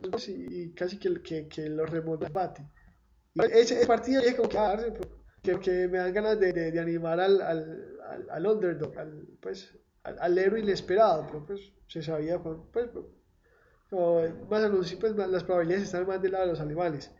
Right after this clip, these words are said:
El Paris Saint-Germain que le ganó al Chelsea aunque fue un dos uno, que al Chelsea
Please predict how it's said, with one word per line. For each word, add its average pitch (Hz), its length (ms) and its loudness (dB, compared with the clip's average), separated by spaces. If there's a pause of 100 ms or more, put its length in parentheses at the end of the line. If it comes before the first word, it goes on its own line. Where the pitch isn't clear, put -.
(640)
El 170 240 0
Paris 190 220 6
Saint-Germain 220 520 4
que 240 100 -4
le 202 180 4
ganó 185 520 2
al 202 300 -2
Chelsea 180 640 0 (440)
aunque 190 600 2
fue 190 140 0
un 185 140 -4
dos 214 280 6
uno, 233 400 0 (1040)
que 165 540 0
al 165 200 0
Chelsea 175 440 -2